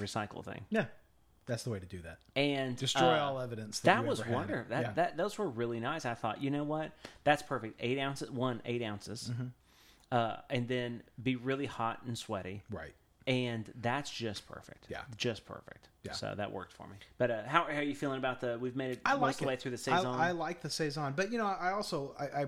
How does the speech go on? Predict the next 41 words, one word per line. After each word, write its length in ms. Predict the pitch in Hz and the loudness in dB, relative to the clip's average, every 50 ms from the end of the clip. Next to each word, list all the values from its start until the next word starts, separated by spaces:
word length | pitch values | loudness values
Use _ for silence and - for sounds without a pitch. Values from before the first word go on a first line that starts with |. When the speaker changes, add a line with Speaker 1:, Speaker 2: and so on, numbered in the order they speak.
| 135 | -2
Speaker 2:
really 300 | 135 135 147 156 147 139 | -2 0 2 2 2 2
like 200 | 127 123 123 120 | 0 -2 -2 -4
the 80 | - - | -6 -8
farmhouse 460 | 107 - 117 107 104 101 98 95 - - 90 | -6 -4 -4 -4 -4 -4 -4 -6 -6 -6 -6
ales. 320 | 82 76 - - - - - - - - - - | -10 -14 -12 -10 -10 -10 -10 -10 -16 -20 0 4
Speaker 1:
I 100 | 139 131 | 4 6
do 140 | 127 131 117 | 6 4 2
too. 160 | - 117 104 98 | 2 -2 -2 -2
Speaker 2:
A-, 140 | 123 120 - | -2 -2 -2
Speaker 1:
I 80 | 123 | -2
Speaker 2:
as 120 | 120 107 104 | 0 0 0
a, 20 | |
Speaker 1:
do. 80 | 104 104 | -2 -2
Speaker 2:
as 180 | 101 135 107 | -2 -2 -4
a, 160 | 110 - - 127 | -4 -4 -2 -2
as 140 | 131 123 | -2 -2
a 40 | 120 | -2
category, 760 | - - - 147 139 135 131 113 117 117 110 107 107 110 107 - - | -2 2 2 2 2 2 -2 -2 -2 -2 -2 -2 -2 -4 -4 -6 -4
I 80 | 117 123 | -2 -2
really 420 | 117 113 120 120 123 120 120 117 | -2 0 0 0 0 0 0 -2
do 160 | 107 113 110 | -2 -4 -4
find 300 | 107 - - 107 107 107 | -4 -4 -4 -2 -2 -2
those 180 | 107 107 104 - | -2 -4 -4 -4
enjoyable. 500 | 107 104 113 110 110 110 107 98 104 107 - - - - - - | -4 -2 -2 -2 -2 -2 -4 -6 -8 -10 -10 -16 -20 -18 -16 -16
I've 60 | - | -2
got 140 | - 214 208 | 2 2 2
a 20 | 202 | 4
question 320 | - 190 160 - - 143 | 2 0 0 0 -4 -4
for 160 | 127 - 113 | -2 -2 -2
you. 60 | 104 110 | -2 -2
Okay, 220 | 120 - 135 110 | -2 0 -2 -2
so 240 | 104 - 127 113 107 - - | 0 -2 -2 -4 -4 -4 0
talking 260 | 147 139 - - 143 | 0 0 0 0 -2
about 180 | - - - | -4 -4 -4
beer. 200 | 135 98 85 110 - _ _ _ _ | -4 -8 -8 -10 -12 _ _ _ _
Speaker 1:
Sure. 280 | - - - - 92 92 - _ _ _ _ _ _ _ _ _ _ _ - | -12 -8 -8 -8 -8 -10 -14 _ _ _ _ _ _ _ _ _ _ _ 4
I'm 140 | 139 143 139 | 6 6 6
Speaker 2:
Um, 60 | 135 | 6
Speaker 1:
glad 300 | 123 127 135 135 135 135 | 4 4 4 4 2 -2
we 140 | 127 127 120 | -2 -2 -2
are. 240 | 107 92 87 82 - | -2 -2 -4 -6 -8